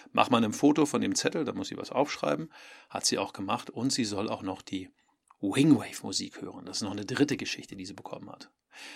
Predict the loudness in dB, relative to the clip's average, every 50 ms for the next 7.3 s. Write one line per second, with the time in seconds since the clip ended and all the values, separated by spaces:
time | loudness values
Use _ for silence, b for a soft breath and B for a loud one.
0 | B B B -10 -6 -2 4 8 8 10 12 12 12 12 12 8 6 8 10 8
1 | 8 8 8 2 0 0 0 -2 -2 -2 -2 -2 -2 -2 -2 0 2 2 2 2
2 | 0 0 -2 0 -2 -2 -2 -2 -2 -2 -2 -2 -2 -2 -4 -6 _ b b b
3 | b b b b b b b -10 -8 -4 -2 0 0 0 -2 -4 -6 -6 -8 -10
4 | -10 -12 -12 -14 -16 -18 _ _ -18 -12 -6 -6 -6 -6 -6 -8 -8 -8 -6 -4
5 | -2 -2 -2 2 6 6 6 6 4 0 -4 -2 -2 -2 0 2 4 4 4 2
6 | 2 -2 -10 -10 -8 -6 -6 -6 -6 -8 -10 -12 -14 -14 -14 -14 -14 -14 -14 -14
7 | -16 -14 -14 -14 -16 -16